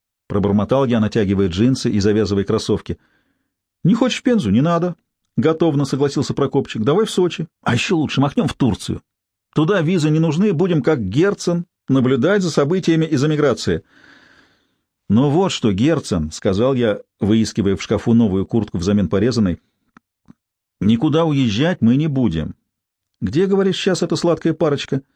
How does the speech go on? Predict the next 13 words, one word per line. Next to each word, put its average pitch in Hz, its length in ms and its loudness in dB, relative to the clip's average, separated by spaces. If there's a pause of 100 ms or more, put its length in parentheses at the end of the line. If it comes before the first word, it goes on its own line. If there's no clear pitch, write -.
(720)
Надеюсь, 127 400 2
на 143 100 2
месте 151 240 -2
происшествия?» 143 680 -2 (1000)
Прокопчик 101 480 -2
аж 107 160 -4
руками 139 480 0
всплеснул. 117 500 -2
«Да 80 80 -4
ты 127 140 -4
с - 100 -6
ума 180 220 0
сошел! 113 440 -4